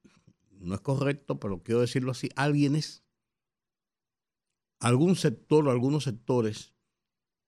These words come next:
deben haber influido en, vamos a hacer esto aquí y esto aquí, porque cuando yo vi los videos que puso Edith Febles, que era una de las panelistas, porque ella hizo el trabajo,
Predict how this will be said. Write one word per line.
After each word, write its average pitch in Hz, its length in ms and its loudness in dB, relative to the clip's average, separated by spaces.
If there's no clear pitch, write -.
deben 147 240 4
haber 147 180 2
influido 147 600 2
en, 113 420 -4
vamos 135 320 -2
a 139 80 0
hacer 127 260 -8
esto 127 160 -8
aquí 135 260 -8
y 127 40 -2
esto 123 160 -8
aquí, - 120 -14
porque 151 380 -4
cuando 165 280 6
yo 226 220 4
vi 254 100 2
los 226 280 0
videos 143 720 0
que 127 120 -2
puso 165 420 0
Edith 156 280 0
Febles, 143 360 0
que 131 100 -6
era 127 120 -2
una 143 160 0
de 135 60 -2
las 120 120 -4
panelistas, 113 840 -6
porque 151 240 2
ella 185 140 8
hizo 180 300 6
el 139 140 0
trabajo, - 680 -6